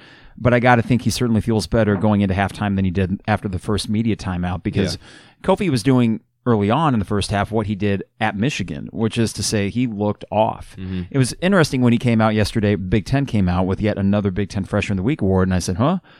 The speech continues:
Speaker 1: It's like, "Oh, wait, well, Purdue, he was dominant."
Speaker 2: Right.
Speaker 1: But the Michigan game, he was not good, and that's gonna happen for a freshman. But I thought that the way he responded, that move
Speaker 2: Yeah.
Speaker 1: at the end of the first half was just a man move. He went down with a dribble, and I'm like, "Uh, don't dribble it, don't dribble it."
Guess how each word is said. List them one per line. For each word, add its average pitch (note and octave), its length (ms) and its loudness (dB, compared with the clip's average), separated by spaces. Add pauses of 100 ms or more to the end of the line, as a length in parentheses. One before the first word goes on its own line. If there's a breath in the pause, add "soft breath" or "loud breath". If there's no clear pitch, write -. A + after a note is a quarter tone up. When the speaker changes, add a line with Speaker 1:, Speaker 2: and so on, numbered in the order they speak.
(140 soft breath)
Speaker 1:
It's A2 100 -4
like, C#3 80 0
"Oh, D#3+ 80 2
wait, D3 220 2
well, G#2+ 160 -4
Purdue, B2+ 320 2
he G2+ 100 2
was F2 160 -2
dominant." G2 400 0
Speaker 2:
Right. F2 200 0 (300 loud breath)
Speaker 1:
But B2+ 220 2
the A#2+ 60 4
Michigan C#3+ 280 2
game, A2 160 0
he G#2+ 80 4
was F#2+ 140 -2
not G2 200 0
good, E3 280 2
and C3 100 -2
that's D#3 140 -4
gonna F3+ 180 0
happen D#3+ 320 -2
for G2 160 -2
a F#2 60 -2
freshman. G2 460 0
But A2 200 0
I A#2+ 140 0
thought E3+ 340 2
that A#2+ 160 -4
the A#2 80 0
way A#2+ 180 2
he A#2 80 4
responded, G2+ 440 0
that B2+ 160 0
move A#2 560 0 (120 loud breath)
Speaker 2:
Yeah. E2+ 240 -12
Speaker 1:
at A2+ 120 2
the A2 120 6
end A#2 120 6
of A2 40 0
the G#2+ 60 2
first A2+ 320 0
half F#2+ 260 0
was G2+ 180 0
just G#2+ 200 -4
a G2+ 60 -2
man G#2+ 760 -2
move. G#2 520 2 (320 loud breath)
He A2 120 -6
went C3 240 0
down C3 200 2
with A2 100 0
a A2 60 0
dribble, A2+ 320 2
and A2 80 0
I'm G#2+ 80 0
like, G#2 120 0
"Uh, E3 420 4 (300)
don't F#3+ 160 0
dribble G#3 260 4
it, D3+ 100 -4
don't F#3 160 -4
dribble F3+ 240 2
it." - 120 -6